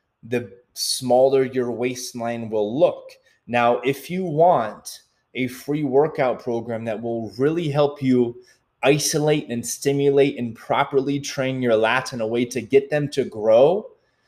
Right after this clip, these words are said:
I really encourage you to join my free Facebook group, because inside of that group, you can access a free workout program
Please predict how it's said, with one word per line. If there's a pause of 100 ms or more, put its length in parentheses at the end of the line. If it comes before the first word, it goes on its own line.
(160)
I
really
encourage
you
to
join
my
free
Facebook
group,
because
inside
of
that
group,
you
can
access (360)
a
free
workout
program